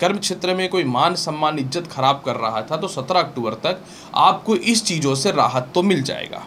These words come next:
परंतु एक बात आपको यहाँ पे समझने के योग्य है, और बात ये है कि सूर्य जो है सत्रह अक्टूबर से द्वादश भाव पे जाएंगे, यहाँ पे ये नीच का हो जाएंगे। तो आपको इस महीने सत्रह तारीख के बाद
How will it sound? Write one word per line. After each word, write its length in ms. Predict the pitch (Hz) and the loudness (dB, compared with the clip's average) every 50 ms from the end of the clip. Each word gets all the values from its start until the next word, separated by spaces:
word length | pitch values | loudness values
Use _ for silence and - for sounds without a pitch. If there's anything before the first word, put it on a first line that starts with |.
| - - - - - - - - - - - | -16 -20 -20 -20 -18 -18 -18 -18 -14 -4 2
परंतु 360 | - 226 240 240 - 302 285 - - - | 4 6 6 6 6 4 4 4 4 4
एक 280 | 220 269 311 - - 202 | 4 4 6 4 4 4
बात 380 | 165 156 135 147 165 160 - - | 4 6 6 6 4 2 0 0
आपको 360 | 143 131 123 123 127 - 170 175 | 2 2 2 2 0 -4 -4 -4
यहाँ 320 | 160 123 117 127 120 - - | -4 -4 -6 -6 -8 -6 -4
पे 80 | 175 175 | -4 -4
समझने 560 | - - 135 127 127 123 123 139 135 135 139 | -4 -4 -4 -4 -4 -4 -4 -2 -2 -2 -2
के 160 | 135 135 180 196 | -2 -2 -2 -2
योग्य 480 | 190 160 139 135 131 127 - - - - | -2 2 4 4 4 4 2 -2 -10 -12
है, 180 | - - - - - - - - - - - - | -12 -12 -14 -14 -16 -20 -18 -18 -18 -12 -2 4
और 180 | - 185 196 165 | 4 6 6 6
बात 360 | 156 233 147 175 220 233 220 226 | 6 6 6 6 6 4 4 2
ये 280 | 180 156 147 160 170 139 | 2 4 4 4 4 4
है 520 | 120 117 113 113 117 - 185 - - - - - - - | 2 -2 -4 -4 -4 -6 -6 -8 -14 -20 -20 -20 -10 -2
कि 160 | 214 240 254 | 2 4 4
सूर्य 500 | - - - - 214 254 285 277 294 240 | 4 4 2 2 2 4 6 6 6 6
जो 180 | 208 160 160 135 | 4 2 0 -2
है 180 | 123 123 156 180 | 0 0 -2 0
सत्रह 420 | - - 190 165 - - 240 254 | 0 0 0 0 2 4 4 4
अक्टूबर 420 | 240 - - - 143 131 131 127 131 | 4 2 -2 -4 -2 0 0 0 0
से 160 | - - 202 | -2 -4 -4
द्वादश 500 | 160 139 143 131 135 139 139 - - 165 | -2 0 2 2 4 4 2 2 0 0
भाव 200 | 131 127 143 131 | 0 0 0 0
पे 160 | 131 156 151 | 0 0 -2
जाएंगे, 520 | 135 131 123 123 135 131 127 123 131 160 180 | 0 0 0 0 0 0 -2 0 0 2 2
यहाँ 260 | 190 165 - 147 147 | 2 2 2 0 0
पे 140 | 143 - 170 | 0 0 -2
ये 120 | 190 202 202 | 0 2 4
नीच 280 | 214 247 247 240 - | 6 6 4 4 2
का 120 | - - 127 | 0 0 0
हो 140 | 120 120 113 | -2 -2 -8
जाएंगे। 400 | - - - - - - - - - - - - - - - - - - | -10 -12 -14 -16 -16 -16 -18 -18 -18 -20 -20 -20 -20 -18 -18 -8 0 2
तो 60 | 220 | 2
आपको 440 | - 175 190 220 247 226 - - 269 | 4 6 6 6 4 4 2 0 -2
इस 300 | 185 - - 247 240 - | -2 2 2 2 4 4
महीने 280 | 247 233 208 214 247 247 | 4 4 6 6 6 4
सत्रह 360 | 240 - 180 165 175 226 240 | 4 2 -2 0 4 4 4
तारीख 300 | 233 220 175 156 156 156 | 6 6 6 4 4 2
के 100 | 151 135 | 0 0
बाद 220 | 127 123 131 131 | 2 2 0 0